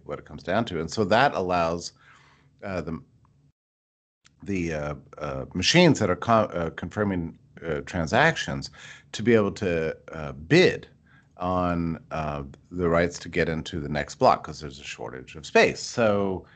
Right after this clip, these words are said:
it gets more and more and more expensive. <clears throat> And, you know, that's, that's obviously an unworkable system. And there's lots of proposals out there,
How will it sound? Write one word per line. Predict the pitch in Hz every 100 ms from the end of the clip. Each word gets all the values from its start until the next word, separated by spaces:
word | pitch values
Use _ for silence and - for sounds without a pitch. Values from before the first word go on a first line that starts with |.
| _
it | 98
gets | 110 -
more | 98 87 85
and | 85
more | 78 76
and | 76
more | 73 71
expensive. | 78 - - 107 - - - - - _ _
<clears throat> | 160 139 98 - -
And, | 117 104 - - _ _ _ _ -
you |
know, | 117
that's, | 90 117 120 -
that's | 120 110 - -
obviously | 98 101 92 -
an | 82 73
unworkable | 85 82 80 - 76
system. | - 110 - 71
And | 90
there's | 90 - - - - _
lots | 117 135 131 -
of | 85
proposals | 92 90 90 82 78 80
out | 76 73
there, | 71 71